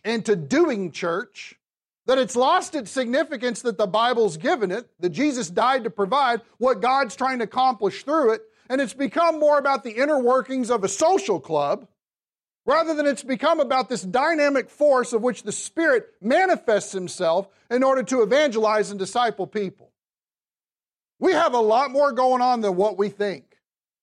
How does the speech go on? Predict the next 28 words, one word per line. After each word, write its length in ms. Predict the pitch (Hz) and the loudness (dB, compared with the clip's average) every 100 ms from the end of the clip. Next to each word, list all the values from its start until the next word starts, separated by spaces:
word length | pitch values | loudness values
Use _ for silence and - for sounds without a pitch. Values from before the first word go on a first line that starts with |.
| _ _ _ _ _ _ | _ _ _ _ _ _
We 140 | - 339 | 0 2
often 340 | 330 320 269 | 2 2 0
act 220 | 269 302 | 0 0
like 220 | 269 240 - | 0 -2 0
church 260 | 277 277 | -2 -2
is 120 | 240 | -2
a 60 | 208 | -2
butter 340 | 160 294 269 | 0 0 0
knife 280 | 226 220 214 | 0 0 0
that 140 | 226 202 | 0 2
we're 120 | 214 | 0
using 380 | 220 247 220 202 | 0 -2 -4 -6
to 60 | |
clean 260 | 196 220 214 | -6 -6 -2
out 200 | 214 208 | 0 2
our 100 | 202 | 0
nails. 400 | 196 202 165 139 | -2 -2 -2 -2
No, 240 | 240 226 | 2 2
we're 180 | 190 208 | 4 2
a 60 | 180 | 0
switch 480 | - 214 311 - | -8 -4 -4 -4
knife, 280 | 208 202 214 185 | -2 0 0 -2
or 100 | 180 | -6
switchblade 600 | - 339 - 208 196 190 | -4 -6 -2 0 0 -2
that's 140 | - | -4
taking 300 | 233 226 220 | -2 -2 -6
fools 340 | - 254 240 | -6 -6 -4
down. 380 | 190 240 214 113 | -2 0 -2 -4